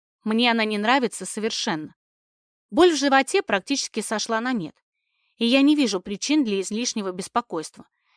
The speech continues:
Ведь анализы и обследования, которые я прохожу на регулярной основе, в порядке. Повода для волнения нет. «Дань, всё в порядке». Пытаюсь остановить мужа сестры от вызова медиков.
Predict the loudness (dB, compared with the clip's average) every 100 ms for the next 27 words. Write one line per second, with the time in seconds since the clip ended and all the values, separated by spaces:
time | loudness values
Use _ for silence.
0 | _ -4 2 4 4 2 2 0 0 -2
1 | -4 -2 -2 -4 -4 -6 -6 -4 -4 -2
2 | -2 -4 -6 -8 -8 -6 -6 -6 -6 -4
3 | -4 -2 -2 -2 -2 -6 -2 -2 0 -4
4 | _ _ _ 0 2 2 -4 _ -20 _
5 | _ _ _ _ _ 4 6 6 4 0
6 | 0 2 2 4 2 0 -6 -8 -12 _
7 | _ _ _ _ _ 0 0 0 -4 _
8 | -6 -2 -2 2 4 6 4 0 -18 -18
9 | _ _ _ _ -4 0 4 2 0 -4
10 | -4 -4 -4 -4 -6 -6 -8 -8 -10 -4
11 | -4 -2 -6 -4 -6 -4 -2 -2 -2 -6
12 | -12